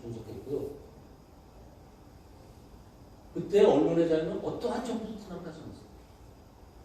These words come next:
기본권에서 무슨 투표권을 제한하거나 거주의 자유를 제한하거나 표현의 자유를 제한하거나 시위 마음대로 했어요, 그때.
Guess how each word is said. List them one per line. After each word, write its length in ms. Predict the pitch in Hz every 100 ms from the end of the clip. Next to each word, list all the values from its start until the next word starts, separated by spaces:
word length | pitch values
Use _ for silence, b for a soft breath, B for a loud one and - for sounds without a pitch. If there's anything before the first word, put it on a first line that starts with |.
| - - - - - - - - - - - - - -
기본권에서 600 | 170 185 214 214 208 196 - - - - - - - -
무슨 380 | 202 196 - - - -
투표권을 580 | - - 196 196 190 -
제한하거나 800 | 160 160 160 160 160 160 160 - - - - - - - - - - -
거주의 420 | 139 156 170 165
자유를 320 | 151 147 156
제한하거나 720 | 143 147 147 147 151 151 - - - - - - - -
표현의 340 | 208 190 175
자유를 320 | 151 143 147 139
제한하거나 400 | 135 131 120 - - - -
시위 380 | - 247 254 277
마음대로 480 | - 233 247 247 226
했어요, 280 | - 233 220
그때. 340 | - 220